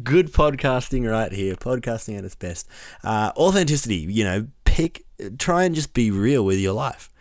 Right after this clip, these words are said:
You know, with your friends, be honest. With your family, be honest. Everything you can do, be honest and be truthful. And, uh, that's particularly big when, if you wanna grow a social media channel or you wanna grow an audience or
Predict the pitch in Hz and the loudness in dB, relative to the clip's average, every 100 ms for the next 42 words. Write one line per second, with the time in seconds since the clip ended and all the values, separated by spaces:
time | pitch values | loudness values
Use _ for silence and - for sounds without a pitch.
0 | - - - 104 123 143 139 143 - 156 | -20 -20 -8 -4 0 2 2 0 0 0
1 | 120 - - 107 120 87 - 110 120 - | -2 -4 -6 -2 -2 -2 -2 -2 -2 -2
2 | 143 135 117 87 98 - 107 117 92 - | -4 -2 -4 -4 -8 -6 -4 -4 -4 -6
3 | - - - - 110 135 131 139 120 127 | -10 -14 -20 -8 -2 0 0 -4 -4 -4
4 | 101 104 104 87 - _ _ _ 104 92 | -2 -2 -2 -6 -10 _ _ _ -4 -2
5 | 92 127 123 113 101 95 - 117 - 90 | -2 -2 -2 -4 -6 -4 -2 -2 -4 -6
6 | 92 120 - 120 135 - - 135 131 113 | -4 -4 -2 -2 -2 -2 -2 0 0 0
7 | 92 120 113 98 101 95 92 90 - - | 0 0 0 0 -2 -2 -4 -6 -8 -10
8 | - - - _ - 104 101 95 92 98 | -14 -20 -20 _ -6 -4 -2 -2 0 2
9 | 101 98 - 92 92 87 87 82 - 82 | 2 0 0 -2 -2 -4 -2 -4 -6 -8
10 | 80 78 82 82 85 87 82 90 92 92 | -8 -8 -8 -6 -6 -6 -6 -2 -2 -2
11 | 85 87 85 82 80 - 71 78 78 80 | -2 -4 -4 -6 -8 -10 -8 -8 -8 -8
12 | 78 | -8